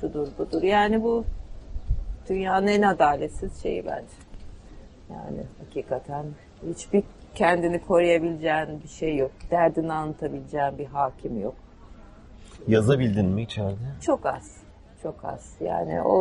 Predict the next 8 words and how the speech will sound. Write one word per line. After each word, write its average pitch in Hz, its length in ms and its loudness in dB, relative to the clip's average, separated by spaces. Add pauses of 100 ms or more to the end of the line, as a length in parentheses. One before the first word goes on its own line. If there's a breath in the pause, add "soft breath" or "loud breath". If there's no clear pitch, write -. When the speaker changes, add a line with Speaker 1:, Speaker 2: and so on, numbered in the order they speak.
(180)
Speaker 1:
o 208 80 6
zordu. 185 460 6
Bak, 151 200 4
e, 160 520 4
şeye 165 360 -2
kıyasla 156 600 -2
mesela. 139 540 -4 (600)
Speaker 2:
Tecritte? 95 480 0